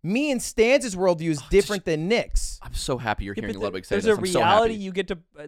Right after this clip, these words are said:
Speaker 3: there's reality, though, and what actually happened.
Speaker 1: Yeah, but why, if Nick
Speaker 3: You don't just get to say, you don't get to correct what happened in the past.
Speaker 1: Yeah, I agree.
Speaker 3: This is the same thing as the meeting. This is, this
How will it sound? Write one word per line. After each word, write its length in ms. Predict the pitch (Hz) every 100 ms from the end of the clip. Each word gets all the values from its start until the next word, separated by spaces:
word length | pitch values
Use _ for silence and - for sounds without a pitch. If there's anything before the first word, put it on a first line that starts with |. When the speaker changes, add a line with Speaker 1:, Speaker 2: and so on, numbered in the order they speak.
| 160
Speaker 3:
there's 260 | 190 185
reality, 460 | 165 170 175 170 147
though, 200 | 135 131 -
and 220 | 170 165
what 160 | 175
actually 440 | 165 170 - 185 147
happened. 180 | 135 226
Speaker 1:
Yeah, 120 | 311
but 280 | 175 208 190
why, 640 | 180 214 226 254 233 - -
if 220 | 190 -
Nick 200 | 180 208
Speaker 3:
You 100 | 285
don't 260 | 320 330
just 280 | - 294 -
get 160 | 269 262
to 100 | 214
say, 540 | - - 214 220 185
you 180 | 170 202
don't 220 | 240 240
get 120 | 240 220
to 60 |
correct 640 | 196 - 175 165 180 -
what 160 | 175 160
happened 460 | 185 170 160 - 151
in 40 |
the 60 | 147
past. 460 | - 160 151 - _ _ _ _
Speaker 1:
Yeah, 100 | 403
I 140 | 214 277
agree. 360 | 254 165 214 -
Speaker 3:
This 180 | 370
is 140 | 453 466
the 120 | 415
same 340 | - 339 339
thing 260 | 320 311 277
as 100 | 226
the 100 | 214
meeting. 340 | 190 214 147 - _ _
This 160 | - -
is, 180 | 285 349 _
this 220 | 240 233